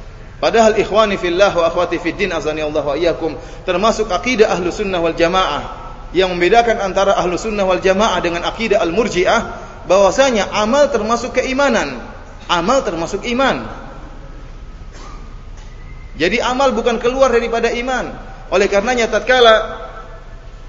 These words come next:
Allah Subhanahu wa taala menggantikan Ka'bah, yaitu kiblat, dari arah Baitul Maqdis, Masjidil Aqsa, menuju ke arah Ka'bah, dan tatkala itu sebagian sahabat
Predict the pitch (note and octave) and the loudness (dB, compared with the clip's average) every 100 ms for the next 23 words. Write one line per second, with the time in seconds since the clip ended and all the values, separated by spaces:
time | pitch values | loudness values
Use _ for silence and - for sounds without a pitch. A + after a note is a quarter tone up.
0 | - - - - - - - - - - | -16 -16 -16 -16 -16 -16 -16 -16 -16 -16
1 | - F#3+ A#3 B3 A#3 G#3+ G#3+ A3 G#3 - | -4 0 4 2 2 0 2 4 4 4
2 | F3+ A#3+ A3+ A3+ - - - - - - | 4 4 4 0 -4 -10 -12 -12 -14 -14
3 | - - - - - D3+ E3 F3 G3+ B3+ | -16 -16 -16 -16 -14 -6 0 2 2 0
4 | B3 A#3+ A3+ - - - - - - - | 0 0 0 -6 -12 -16 -16 -16 -16 -16
5 | - A3 - F3+ D#3 B2+ A#2+ D#3+ - C4 | 0 0 0 0 -2 -2 -4 -4 0 0
6 | G3 F3+ D3 - - - F3 G3+ - B3 | 2 2 2 -2 -14 -2 2 4 4 4
7 | G3+ G#3 G3+ G3+ G3+ A#3+ G3 F#3 - - | 4 2 2 2 2 0 2 0 0 -10
8 | - D#3 D#3 F#3 A3+ - G#3+ G3 - - | -10 -6 -4 -2 -2 0 0 0 -4 -14
9 | - - E3+ A3+ F3+ - G3 G3+ F#3+ - | -14 -6 -2 0 0 0 2 4 2 -2
10 | - - - - - A#3 A3+ G3 G3 D#3+ | -12 -14 -14 -16 -2 2 2 6 6 4
11 | - - - - - - - D#3+ F3 F#3 | -2 -10 -12 -14 -14 -14 -6 -4 0 0
12 | F#3+ G#3 A3+ G3+ G3 F#3+ G#3+ G3 G#3 G3 | 2 2 2 0 2 4 4 4 2 4
13 | A3 A3 | 6 6